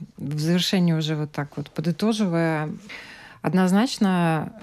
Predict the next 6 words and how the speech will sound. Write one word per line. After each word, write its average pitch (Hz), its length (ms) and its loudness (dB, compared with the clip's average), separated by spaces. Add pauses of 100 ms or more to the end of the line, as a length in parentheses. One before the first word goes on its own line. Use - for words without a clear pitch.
детям 175 500 0
нужно 165 240 2
внимание. 151 720 0 (220)
Это 160 340 -6
красные 190 520 2
линии 185 680 4